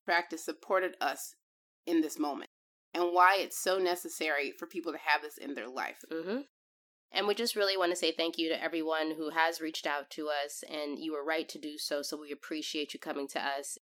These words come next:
Speaker 2: Folks who have been giving donations to support the work that we're doing.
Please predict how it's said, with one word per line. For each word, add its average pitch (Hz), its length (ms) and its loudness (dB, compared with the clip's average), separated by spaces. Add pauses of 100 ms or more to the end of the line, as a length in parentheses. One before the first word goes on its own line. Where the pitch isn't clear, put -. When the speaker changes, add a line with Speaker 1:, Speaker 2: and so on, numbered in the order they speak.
(260)
Speaker 2:
Folks 175 240 2
who 170 60 -2
have 156 120 -2
been 147 100 -2
giving 151 360 -2 (100)
donations 156 680 0
to 139 120 -4
support 147 440 -2
the - 80 -4
work 151 240 -2
that 139 100 -2
we're 139 100 -6
doing. 147 520 -4